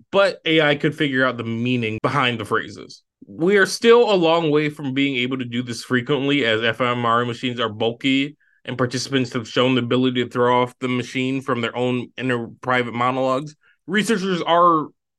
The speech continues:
hopeful for this technology. They, they've already developed several language decoding methods to pick up the attempted speech patterns of people who have lost the ability to speak and to allow paralyzed people to write while just thinking about writing.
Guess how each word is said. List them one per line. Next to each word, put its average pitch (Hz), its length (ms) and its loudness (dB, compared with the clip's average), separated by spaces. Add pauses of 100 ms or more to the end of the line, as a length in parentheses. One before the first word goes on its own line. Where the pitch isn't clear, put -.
(120)
hopeful 202 340 0
for 135 160 -4
this 117 180 -6
technology. 110 720 -6 (160)
They, 151 340 2 (260)
they've 160 200 4
already 185 540 4
developed 160 460 2
several 175 380 0
language 160 320 -2
decoding 160 420 0
methods 139 360 -2
to 151 100 -12
pick 160 200 -2
up 139 160 -4
the 143 120 -2
attempted 147 460 -6
speech 156 360 -4
patterns 135 340 0
of 120 100 -4
people 139 300 -4
who 127 120 -2
have 110 120 -4
lost 131 320 0
the 120 120 -4
ability 156 520 -2
to 165 100 -6
speak 180 280 -8
and 131 140 -4
to 135 100 -2
allow 123 200 0
paralyzed 143 540 -2
people 131 240 -10
to 113 100 -10
write 113 300 0
while 107 140 -2
just 110 320 -10
thinking 123 340 -4
about 98 260 -4
writing. 101 320 -4